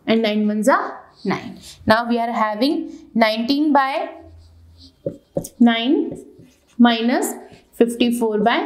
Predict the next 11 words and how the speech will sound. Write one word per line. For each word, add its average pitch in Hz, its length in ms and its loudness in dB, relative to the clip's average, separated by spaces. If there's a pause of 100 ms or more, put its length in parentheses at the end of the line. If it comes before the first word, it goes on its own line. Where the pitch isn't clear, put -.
(280)
nine. - 340 -2 (1300)
So 269 320 2
minus 240 480 0
nineteen 240 760 0 (200)
minus 220 480 0
fifty-four. 190 560 -4
Now 202 120 0
minus 220 460 -2
and 247 160 -2
minus 240 380 -6
plus, 294 300 0